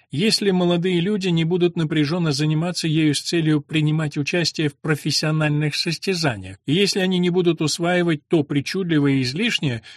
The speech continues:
что в настоящее время проникло в исполнение на музыкальных состязаниях,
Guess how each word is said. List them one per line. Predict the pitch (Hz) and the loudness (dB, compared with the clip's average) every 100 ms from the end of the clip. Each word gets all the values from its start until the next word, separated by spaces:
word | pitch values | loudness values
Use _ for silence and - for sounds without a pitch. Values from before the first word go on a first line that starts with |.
| - | -14
что | - 180 | -4 0
в | 160 | 2
настоящее | 170 - 170 160 - 156 | 2 0 2 0 0 0
время | 165 196 147 | 0 0 -2
проникло | 147 147 185 170 151 | 0 0 0 0 2
в | 143 | 2
исполнение | - 147 151 175 165 | 0 -2 0 0 0
на | 147 151 | 0 0
музыкальных | 147 139 143 160 147 143 | 0 0 -2 -2 -2 -2
состязаниях, | - 151 - 160 131 92 92 | -4 -4 -4 -2 -4 -6 -14